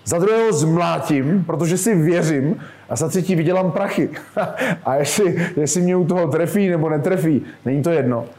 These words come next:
To by byla největší odměna, jakou jsem v životě měl.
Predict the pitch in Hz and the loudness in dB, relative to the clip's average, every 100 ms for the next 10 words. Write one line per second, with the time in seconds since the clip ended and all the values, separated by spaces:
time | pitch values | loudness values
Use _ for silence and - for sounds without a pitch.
0 | - - - - - - 156 180 185 185 | -20 -20 -20 -20 -14 -4 0 2 4 2
1 | 170 - - 135 160 185 202 202 160 202 | 0 -4 -4 0 2 2 2 2 2 2
2 | 180 175 160 165 151 156 151 147 139 131 | 2 2 0 0 0 0 0 0 0 0
3 | 107 | 0